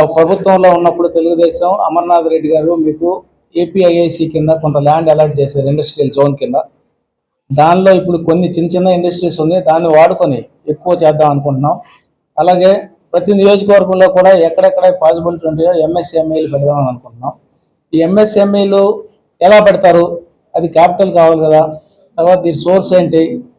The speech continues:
ఈ విద్యార్థులు కాలేజీ నుంచి బయటికి రాగానే వీళ్ళు ఎలా అందుకుంటారు అనేది మీకు డౌట్ రావచ్చు. అయితే దానికి సంబంధించిన అన్ని సెంట్రల్ గవర్నమెంట్ పెడుతున్న స్కీమ్స్ ఉన్నాయి. ఆత్మనిర్భర్ కింద, సెల్ఫ్ రిలయన్స్, ఇండిపెండెంట్ కింద ప్రజలు,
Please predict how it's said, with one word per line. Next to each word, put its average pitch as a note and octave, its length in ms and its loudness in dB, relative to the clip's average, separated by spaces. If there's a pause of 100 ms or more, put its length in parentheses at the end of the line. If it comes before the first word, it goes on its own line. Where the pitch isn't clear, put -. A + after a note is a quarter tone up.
(240)
ఈ E3+ 200 4
విద్యార్థులు F#3 680 2
కాలేజీ F3+ 360 2
నుంచి F3 180 -4
బయటికి E3+ 300 0
రాగానే E3 360 0
వీళ్ళు D3+ 160 0
ఎలా D#3+ 140 2
అందుకుంటారు D#3+ 500 -4
అనేది D3+ 320 -4
మీకు B2+ 440 -8 (120)
డౌట్ D3+ 220 0
రావచ్చు. D3 440 -2 (680)
అయితే D#3 460 -2 (440)
దానికి E3+ 220 -2
సంబంధించిన G3 600 0
అన్ని G3 240 0
సెంట్రల్ F#3+ 420 -2
గవర్నమెంట్ F#3 460 0
పెడుతున్న E3 340 -4
స్కీమ్స్ F#3+ 500 -2
ఉన్నాయి. D#3 220 0
ఆత్మనిర్భర్ D#3+ 720 0
కింద, D3 200 -2
సెల్ఫ్ D3+ 540 -2
రిలయన్స్, D3+ 420 -2
ఇండిపెండెంట్ D3+ 480 -2
కింద C#3 180 -4
ప్రజలు, C#3 520 -4